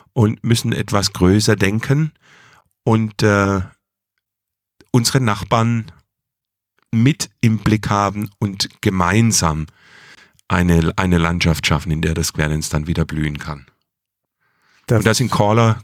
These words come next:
Speaker 1: Caller genauso beteiligt wie, wie Clubs, also
Speaker 2: Wie
Speaker 1: Tänzer,
Speaker 2: alle.
Speaker 1: Vorstände, alle.
Speaker 2: Auch,
Speaker 1: Ja.
Speaker 2: und auch da keine Trennung machen, ne? Wie, äh, alle gemeinsam halt, ne? Genau.
Speaker 1: Ja, ja.
Speaker 2: Nee, das finde ich eine, eine gute,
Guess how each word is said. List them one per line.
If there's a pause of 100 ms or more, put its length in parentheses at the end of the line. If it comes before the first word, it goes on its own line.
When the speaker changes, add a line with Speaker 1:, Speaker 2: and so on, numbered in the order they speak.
Speaker 1:
Caller
genauso
beteiligt
wie,
wie
Clubs, (160)
also (440)
Speaker 2:
Wie
Speaker 1:
Tänzer,
Speaker 2:
alle.
Speaker 1:
Vorstände,
alle. (220)
Speaker 2:
Auch,
Speaker 1:
Ja. (160)
Speaker 2:
und
auch
da (140)
keine
Trennung
machen,
ne?
Wie, (500)
äh, (440)
alle
gemeinsam
halt,
ne?
Genau. (160)
Speaker 1:
Ja, (280)
ja. (460)
Speaker 2:
Nee,
das
finde
ich
eine,
eine
gute,